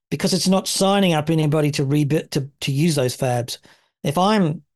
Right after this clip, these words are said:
looking to make chips, why am I choosing Intel? And that is not at all clear. Intel's got money. It's relying on free handouts to build them. It's relying on its brand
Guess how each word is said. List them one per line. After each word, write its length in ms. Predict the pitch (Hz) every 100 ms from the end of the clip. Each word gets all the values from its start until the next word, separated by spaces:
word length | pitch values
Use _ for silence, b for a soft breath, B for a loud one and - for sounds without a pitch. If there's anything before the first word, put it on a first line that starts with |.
| _
looking 300 | 160 208 190
to 80 | 160
make 220 | 151 147
chips, 340 | - 208 - 147
why 240 | 147 165
am 120 | 160
I 80 | 147
choosing 340 | 143 151 139
Intel? 440 | 135 143 147 131 -
And 160 | 135 143
that 100 | 156
is 140 | 135
not 220 | 143 160 147
at 80 |
all 140 | 139 131
clear. 300 | - 139 120 - b b b -
Intel's 360 | 165 180 160
got 220 | - 156 151
money. 520 | 175 190 180 175 165 b b -
It's 160 | 147
relying 400 | 165 165 170 160
on 80 | 143
free 280 | 131 180 151
handouts 540 | 175 185 180 175 151 -
to 60 |
build 260 | 156 175 170
them. 140 | 165
It's 200 | 147 -
relying 420 | 151 151 151 151
on 120 | 135 135
its 140 | 131
brand 560 | - 160 151 151 147